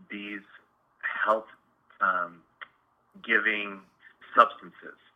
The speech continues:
like you were saying, medicinal mushrooms, tinctures, tea, instead of coffee, say, or alcohol, and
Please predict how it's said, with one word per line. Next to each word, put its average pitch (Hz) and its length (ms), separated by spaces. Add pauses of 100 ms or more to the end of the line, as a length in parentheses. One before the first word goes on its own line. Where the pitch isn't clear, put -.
(140)
like 101 160
you 104 80
were 98 80 (100)
saying, 98 200
medicinal 92 320
mushrooms, 113 500 (160)
tinctures, 120 460 (280)
tea, 117 400 (140)
instead 101 300
of 101 80 (260)
coffee, 113 380 (120)
say, 110 300 (180)
or 95 320
alcohol, 107 600 (840)
and 123 280